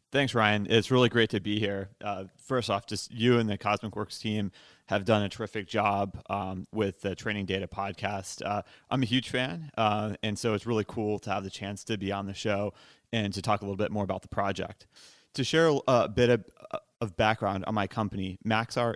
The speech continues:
is an innovator in Earth intelligence and space infrastructure. Uh, we serve government and commercial customers, uh, helping them to monitor, understand, and navigate our changing planet.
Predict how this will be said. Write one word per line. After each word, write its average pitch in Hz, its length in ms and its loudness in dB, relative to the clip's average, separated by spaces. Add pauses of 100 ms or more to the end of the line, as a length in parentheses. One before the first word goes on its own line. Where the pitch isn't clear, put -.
is 107 100 0
an 101 160 -2
innovator 98 560 0 (100)
in 101 280 -2 (240)
Earth 120 140 0
intelligence 107 800 -4
and 95 200 -2
space - 300 -4
infrastructure. - 640 -10 (520)
Uh, 117 160 2
we 110 120 0
serve 113 500 0
government 123 580 2
and 107 200 -2
commercial 113 360 -2
customers, 101 800 -4 (100)
uh, 98 220 -4 (160)
helping 113 440 -2
them 113 220 -4
to - 120 -10
monitor, 110 520 -2
understand, 104 440 -2
and 101 80 -4
navigate 104 520 -2 (300)
our 107 180 0
changing 101 360 -2
planet. 117 420 -2